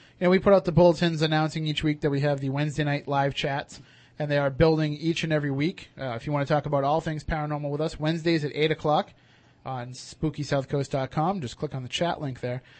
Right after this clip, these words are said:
But we also, you know, we figured, hey, that chat room's going there. That, that's good real estate that's going to waste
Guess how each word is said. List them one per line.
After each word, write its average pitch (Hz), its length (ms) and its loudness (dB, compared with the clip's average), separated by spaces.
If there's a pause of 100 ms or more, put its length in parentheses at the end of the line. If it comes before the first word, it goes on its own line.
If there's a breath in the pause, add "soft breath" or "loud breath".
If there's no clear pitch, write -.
(160 loud breath)
But 202 80 4
we 208 100 6
also, 190 480 4 (100)
you 190 100 -6
know, 147 160 0
we 160 180 -6
figured, 160 300 -2
hey, 180 160 0
that 160 180 0
chat 214 240 0
room's 156 200 -4
going 170 240 2
there. 110 80 -6
That, 151 200 -4
that's - 200 2
good 233 180 4
real 240 200 2
estate 123 320 -4
that's 131 160 -8
going 160 200 0
to 151 60 0
waste 160 460 -2